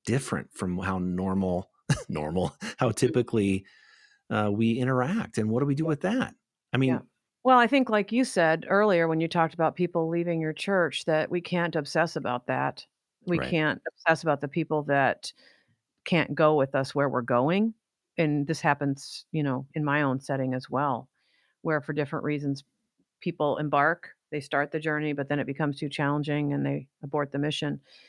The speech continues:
Speaker 2: Um, and it's painful, I will say,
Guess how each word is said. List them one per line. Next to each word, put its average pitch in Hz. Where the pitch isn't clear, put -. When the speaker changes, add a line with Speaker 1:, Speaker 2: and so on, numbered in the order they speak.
Speaker 2:
Um, 143
and 151
it's -
painful, 185
I 110
will 101
say, 131